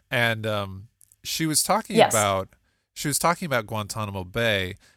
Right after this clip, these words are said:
Speaker 1: and how that, how that words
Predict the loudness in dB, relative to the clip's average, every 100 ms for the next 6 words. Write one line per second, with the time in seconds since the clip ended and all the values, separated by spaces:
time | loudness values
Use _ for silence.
0 | _ -10 -8 -2 0 0 0 -2 -2 -2
1 | -8 _ -6 -4 -4 -8 -4 -2 0 -2
2 | -4 -4 -4 -4